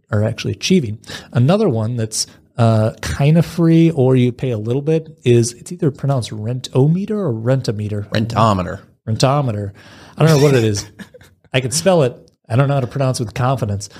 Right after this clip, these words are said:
Speaker 1: but it's a site where you can actually get some pretty good free data. And if you wanna give them a little bit of money, I think it's about a hundred bucks
Speaker 2: Yeah.
Speaker 1: a year.
Speaker 2: A little bit.
Speaker 1: You can actually get some pretty comprehensive data. So I look at CoStar, I look at Rentometer,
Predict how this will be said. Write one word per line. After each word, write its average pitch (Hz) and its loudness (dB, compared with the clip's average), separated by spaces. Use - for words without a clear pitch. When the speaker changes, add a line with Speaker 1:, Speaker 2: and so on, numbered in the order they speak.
Speaker 1:
but 135 4
it's 135 -2
a 117 0
site 170 -2
where 135 2
you 127 0
can 131 -2
actually 160 -2
get 151 -4
some 120 -4
pretty 156 0
good 135 -2
free 165 2
data. 185 -2
And 123 0
if 120 -4
you 123 -2
wanna 143 -2
give 151 0
them 151 0
a - 2
little 143 2
bit 135 0
of 120 0
money, 120 0
I 113 -2
think 127 -8
it's 127 -8
about 120 2
a 104 2
hundred 127 0
bucks 120 -4
Speaker 2:
Yeah. 120 -4
Speaker 1:
a 107 -4
year. 110 -2
Speaker 2:
A - -6
little 98 0
bit. - -16
Speaker 1:
You 131 -2
can 151 0
actually 135 2
get 117 0
some 113 -4
pretty 123 -2
comprehensive 110 -2
data. 101 -2
So 117 2
I 139 4
look 147 -2
at 123 -4
CoStar, 127 0
I 120 -4
look 113 -4
at 113 -2
Rentometer, 113 0